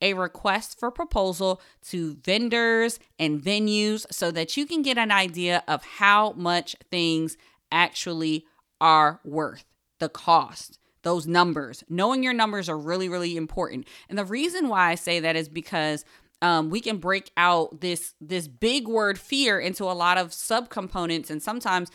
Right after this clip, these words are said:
people have fear around the cost of the event, the money side of it, the finances. So let's, let's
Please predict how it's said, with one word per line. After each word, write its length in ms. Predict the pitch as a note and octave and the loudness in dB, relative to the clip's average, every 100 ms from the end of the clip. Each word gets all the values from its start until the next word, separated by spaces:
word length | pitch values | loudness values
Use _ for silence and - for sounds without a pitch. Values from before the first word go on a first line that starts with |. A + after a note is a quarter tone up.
| - - | -20 -8
people 240 | B3 A3 | -6 -2
have 180 | G3+ F3 | -2 -2
fear 280 | F#3+ F#3 E3+ | -2 0 0
around 360 | E3 E3 D#3+ | 0 0 0
the 80 | C#3+ | -2
cost 500 | - - C#4 G3 - | -8 2 4 4 0
of 140 | E3 D#3 | -8 -4
the 120 | D#3 | -4
event, 280 | C#3 C3+ D3 | -4 -6 -4
the 80 | |
money 480 | D3 D#3+ G#3 C4+ C4 | -4 -2 0 0 0
side 340 | G#3 E3+ D#3+ D3+ | 0 0 0 -2
of 140 | C#3 | -8
it, 100 | C3+ | -10
the 100 | D#3+ | -10
finances. 800 | - F#3+ G#3+ A3 E3 - A2+ - - - | -2 0 0 -2 -4 -6 -14 -16 -20 -16
So 220 | - C4 B3 | -2 0 2
let's, 380 | B3+ F#4 - - - | 2 0 -4 -14 -4
let's 320 | E3 G#3+ - | -4 -4 -10